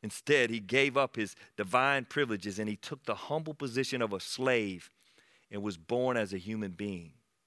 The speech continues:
And when he appeared in human form, he humbled himself in obedience to God, and he died a criminal's death on the cross." That all sound accurate to you?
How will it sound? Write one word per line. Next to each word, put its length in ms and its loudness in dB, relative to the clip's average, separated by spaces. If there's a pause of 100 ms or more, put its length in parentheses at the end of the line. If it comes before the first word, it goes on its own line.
(420)
And 140 -4
when 140 2
he 100 6
appeared 400 2
in 80 -2
human 280 -2
form, 320 2
he 120 -2
humbled 380 0
himself 420 2
in 60 -2
obedience 540 -2
to 100 -8
God, 440 2 (500)
and 100 -4
he 80 0
died 400 2
a 60 0
criminal's 480 -4
death 280 0
on 80 -8
the 80 -8
cross." 360 -6
That 140 0
all 120 -4
sound 260 -6
accurate 300 -4
to 80 -10
you? 200 -8